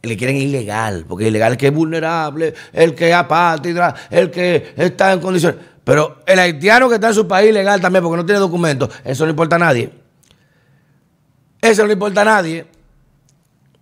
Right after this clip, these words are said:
¿Por qué los haitianos no trabajan en construcción en Haití? ¿Por qué no trabajan en los campos en Haití? ¿Por qué vienen para acá? Porque allá no hay nada que hacer. Ahora, el dominicano no te va a coger un día de trabajo de casi setecientos pesos el día, hermano.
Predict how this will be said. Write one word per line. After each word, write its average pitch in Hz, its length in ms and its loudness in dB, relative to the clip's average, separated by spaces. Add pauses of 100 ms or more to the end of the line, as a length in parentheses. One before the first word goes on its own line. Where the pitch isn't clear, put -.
(240)
¿Por 185 160 2
qué - 80 -4
los 262 80 6
haitianos 220 240 0
no 196 140 -2
trabajan 180 260 4
en 156 60 -2
construcción 147 380 -4
en 139 40 -2
Haití? 101 340 -4 (1200)
¿Por 202 120 2
qué 240 60 2
no 233 40 -2
trabajan 208 200 2
en 202 40 -2
los 180 100 -4
campos 160 240 -2
en 151 60 -2
Haití? 113 300 -4
¿Por 127 160 -6
qué 165 40 0
vienen 170 140 0
para 123 180 -4
acá? - 100 -10 (120)
Porque 165 200 0
allá 175 160 2
no 220 200 4
hay 247 300 4
nada 196 200 0
que 151 100 -10
hacer. 101 360 -12 (2000)
Ahora, 208 160 2
el 175 60 -2
dominicano 156 400 -2
no 151 160 2
te 147 80 2
va 160 60 4
a 160 60 0
coger 151 160 2
un 156 100 0
día 165 80 -4
de 165 40 -2
trabajo 160 400 0
de 180 60 0
casi 135 180 -2
setecientos 107 460 -4
pesos 90 260 -8
el 80 80 -12
día, 135 180 -4
hermano. - 340 -10